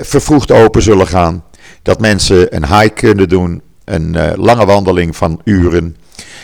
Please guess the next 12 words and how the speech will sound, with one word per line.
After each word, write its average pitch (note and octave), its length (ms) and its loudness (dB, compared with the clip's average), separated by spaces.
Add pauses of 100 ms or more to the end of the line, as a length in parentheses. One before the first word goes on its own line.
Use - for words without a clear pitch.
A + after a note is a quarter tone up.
(140)
Dat - 180 0
er - 80 -2
gidsen B2+ 340 2
aanwezig G2+ 520 2
zijn. E2+ 420 0 (480)
De A#2 120 -4
kampeerplaatsen A#2 1000 2
en G#2+ 180 0
de G#2+ 80 2
barbecueplaatsen, G2 1000 2
vooral G#2 520 4
barbecue, F2 580 2